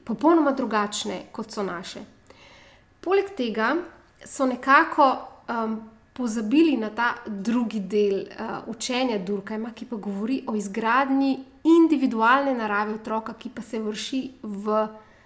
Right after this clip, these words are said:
družini. Zakaj se tega ne učimo?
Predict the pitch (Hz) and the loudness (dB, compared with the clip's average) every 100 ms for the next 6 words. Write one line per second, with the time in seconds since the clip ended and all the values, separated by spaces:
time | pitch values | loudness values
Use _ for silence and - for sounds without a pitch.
0 | _ - 214 208 302 285 185 - - _ | _ -12 -6 -2 0 0 -2 -8 -20 _
1 | _ _ _ - - 247 269 320 311 277 | _ _ _ -14 -4 -4 -4 -6 -4 -2
2 | 269 262 - 277 196 | -2 -4 -6 -8 -8